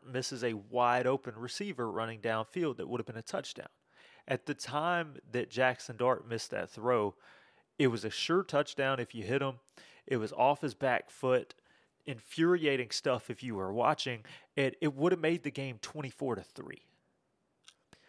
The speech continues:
Twenty-four to three in that situation, I don't think it would have wrapped the game up,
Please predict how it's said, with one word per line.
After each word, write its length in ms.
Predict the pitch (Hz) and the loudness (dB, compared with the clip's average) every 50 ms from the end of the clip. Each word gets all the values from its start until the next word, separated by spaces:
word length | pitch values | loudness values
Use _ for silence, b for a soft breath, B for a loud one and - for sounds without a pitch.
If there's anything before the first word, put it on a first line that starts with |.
| b b b b b b | b b b b b b
Twenty-four 680 | - - - 147 160 185 220 214 - - 233 233 233 226 | -12 -10 -6 -2 -2 -2 -2 -4 -2 0 2 4 4 4
to 80 | 196 - | 2 0
three 540 | - - - 127 120 131 131 139 151 - | -2 -6 -6 -2 -2 -2 -2 -2 -4 -4
in 180 | - 127 117 107 | -4 -4 -4 0
that 240 | 117 110 98 - - | 0 0 0 0 -2
situation, 800 | - - 147 - - 135 120 117 117 120 - - 139 135 120 - _ b b b b b b b b b b b b b b b b _ _ _ - | -6 -6 -6 -6 -4 -2 0 0 0 0 -2 -6 -8 -8 -10 -14 _ b b b b b b b b b b b b b b b b _ _ _ -4
I 120 | - 120 - - - | -2 -2 -2 2 2
don't 280 | 151 165 185 - _ - | 2 4 2 0 _ 0
think 180 | 190 190 - | 0 2 2
it 100 | 190 151 | 0 2
would 140 | - 135 139 | 4 2 2
have 160 | 123 101 92 | 2 2 -2
wrapped 420 | 92 98 98 101 110 113 110 - - | -4 0 4 6 6 6 4 2 -6
the 80 | 127 | -8
game 360 | - - 117 107 104 101 92 - - - | -6 -4 -6 -6 -6 -8 -10 -14 -10 -4
up, 360 | 110 107 127 - - _ _ | -2 -2 -2 -2 -4 _ _